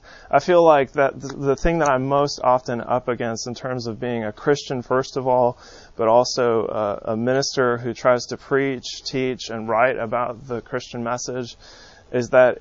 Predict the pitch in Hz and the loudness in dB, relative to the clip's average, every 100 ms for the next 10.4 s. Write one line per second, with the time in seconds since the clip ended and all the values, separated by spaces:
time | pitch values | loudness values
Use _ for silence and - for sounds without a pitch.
0 | - 131 123 - - - 131 127 120 113 | -2 -2 -2 -6 -10 -6 -2 2 2 0
1 | 107 - _ _ _ _ 127 120 123 143 | -6 -12 _ _ _ _ -6 -4 -2 0
2 | 151 151 139 - - - - 139 127 117 | 0 -2 -4 -6 -10 -16 -8 -6 -4 -4
3 | - 135 139 131 - - 127 120 113 - | 2 4 2 0 -6 -4 -2 -4 -8 -16
4 | - 123 120 117 113 - - - - 156 | -6 -2 -2 -2 -6 -12 -14 -12 -6 -2
5 | 147 143 131 120 120 107 120 123 117 110 | 0 0 -2 -2 -8 -6 -4 -2 -4 -4
6 | 113 110 110 107 113 107 151 180 196 170 | -8 -6 -6 -4 -2 -2 0 2 6 6
7 | 160 135 127 113 - 101 - 131 139 135 | 6 4 -4 -6 -10 -14 -12 -8 -6 -4
8 | 131 123 151 143 - 127 - 131 127 127 | -6 -6 -4 -4 -4 -8 -2 0 0 -2
9 | - - - - 151 147 139 127 120 131 | -18 -20 -8 2 4 4 2 6 8 8
10 | 165 196 233 | 8 4 2